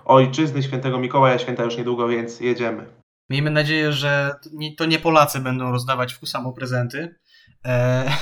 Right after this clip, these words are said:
Speaker 2: <laughs> miejmy nadzieję, że sobie te prezenty zapewnią poprzez dobre skoki. E, chociaż poniżej takie, to trochę takie życzeniowe myślenie. W każdym razie, e, mam już pewne doświadczenie, jeżeli chodzi o formę zawodników. Co prawda to był tylko Niżny Tagil,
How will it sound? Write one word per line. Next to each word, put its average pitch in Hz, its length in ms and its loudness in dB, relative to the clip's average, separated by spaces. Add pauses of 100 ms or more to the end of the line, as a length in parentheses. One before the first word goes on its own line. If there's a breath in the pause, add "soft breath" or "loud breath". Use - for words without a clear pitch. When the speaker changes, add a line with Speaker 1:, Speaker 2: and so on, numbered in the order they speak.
(140)
Speaker 2:
<laughs> 196 440 -6
miejmy 139 180 0
nadzieję, 147 320 0
że 147 100 0
sobie 160 280 0
te 131 140 -4
prezenty 127 440 -2
zapewnią 127 500 -2
poprzez 127 320 -8
dobre 120 240 -4
skoki. 127 460 -8 (520 loud breath)
E, 120 280 -2
chociaż 123 420 -8 (240)
poniżej 123 300 -4
takie, 123 220 -4
to - 80 -12
trochę 127 200 -8
takie 117 220 -8
życzeniowe 120 400 -8
myślenie. 110 380 -10 (320 loud breath)
W - 40 -20
każdym 160 340 0
razie, 127 440 0
e, 131 300 -2
mam 247 220 0
już 254 100 -2
pewne 214 240 -2
doświadczenie, 165 600 0
jeżeli 143 300 -2
chodzi 143 240 -4
o 139 80 -2
formę 143 320 -6
zawodników. 131 500 -10
Co - 120 -18
prawda 135 180 -6
to 135 60 -18
był 139 140 -6
tylko 156 460 -4
Niżny 123 360 -2
Tagil, 117 360 -6